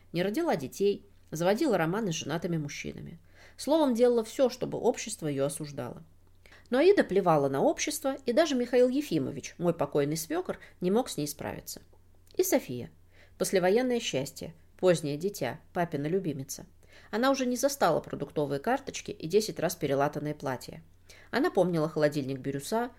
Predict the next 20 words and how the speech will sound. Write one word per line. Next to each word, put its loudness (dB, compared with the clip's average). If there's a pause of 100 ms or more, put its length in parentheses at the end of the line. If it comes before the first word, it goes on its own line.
всегда 4
заполненный 0
продуктами, -4
и -6
праздничные 0
демонстрации -6
на -2
первое -2
мая, -4 (220)
когда 2
отец -2
нёс -2
её -2
на -6
плечах. -10 (720)
София 6
выросла 2
улыбчивой -2
и -8
спокойной, -4